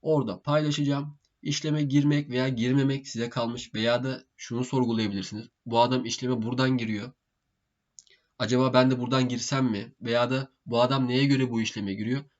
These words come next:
tarzında bunu sorgulayabilirsiniz. Hem de kendinizi geliştirebilirsiniz. Önem-, önemli olan burada bir şeyleri görmeniz arkadaşlar. Umarım sizler açısından faydalı bir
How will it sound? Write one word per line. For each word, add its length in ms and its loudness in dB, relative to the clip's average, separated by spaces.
tarzında 420 2
bunu 180 0
sorgulayabilirsiniz. 840 -2
Hem 160 -2
de 100 0
kendinizi 480 -2
geliştirebilirsiniz. 920 -6
Önem-, 400 2
önemli 420 4
olan 360 0
burada 480 0
bir 200 2
şeyleri 600 -2
görmeniz 440 4
arkadaşlar. 680 -2
Umarım 340 4
sizler 260 0
açısından 420 -2
faydalı 440 2
bir 180 -2